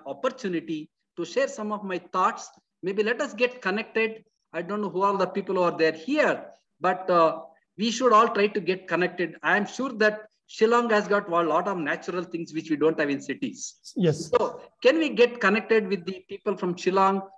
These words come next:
Speaker 1: visit our college, we will come to your colleges and try to have interdisciplinary collaboration. We can do projects, we can have faculty exchange. Your students can come and do projects in our colleges.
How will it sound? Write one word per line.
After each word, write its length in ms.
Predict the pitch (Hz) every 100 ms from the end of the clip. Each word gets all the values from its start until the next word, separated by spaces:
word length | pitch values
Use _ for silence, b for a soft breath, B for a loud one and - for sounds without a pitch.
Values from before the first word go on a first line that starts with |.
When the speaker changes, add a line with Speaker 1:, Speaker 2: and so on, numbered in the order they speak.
| _
Speaker 1:
visit 360 | 151 175 202 170
our 220 | 170 -
college, 380 | 170 175 175 156
we 140 | 202
will 80 | 220
come 200 | 185 180
to 60 | 170
your 200 | 151 180
colleges 680 | - 151 156 156 147 - _ _ _
and 200 | 139 151
try 140 | 185 214
to 140 | 220
have 120 | 185
interdisciplinary 720 | 175 165 196 175 - 160 156
collaboration. 720 | - 147 165 160 156 - 135 139 _ _
We 80 | 143
can 180 | 143 139
do 100 | 135
projects, 720 | - 202 233 233 233 226 - _ _ -
we 60 | 156
can 140 | 165
have 140 | 156
faculty 480 | 160 196 226 220 220
exchange. 540 | 208 - 214 214 214 196 _ -
Your 140 | 202
students 300 | 202 233 233
can 180 | - 214
come 220 | 196 196
and 100 | 196
do 120 | 185
projects 460 | 180 170 175 175 -
in 100 | 156
our 160 | 180 208
colleges. 640 | 214 208 196 202 202 202